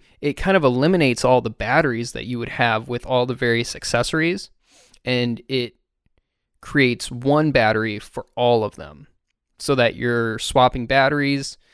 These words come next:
for all of them, and you don't have a, uh, a Canon battery for your recorder and your, um, Sony battery for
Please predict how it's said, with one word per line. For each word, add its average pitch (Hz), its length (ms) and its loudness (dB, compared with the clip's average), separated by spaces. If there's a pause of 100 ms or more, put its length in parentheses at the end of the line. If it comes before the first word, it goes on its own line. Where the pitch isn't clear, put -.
(160)
for - 180 -8
all 147 280 4
of 147 80 0
them, 147 380 0 (380)
and 120 360 0
you 120 100 -2
don't 120 280 0
have 110 560 -4
a, 113 260 -4
uh, 117 360 -6
a 135 80 -2
Canon 123 680 -2 (260)
battery 113 440 -2
for 123 300 -6
your 123 360 -6 (500)
recorder 170 840 2 (1040)
and 123 520 2
your, 113 600 0 (440)
um, 120 340 -6
Sony 139 460 4
battery 117 460 2
for 117 760 0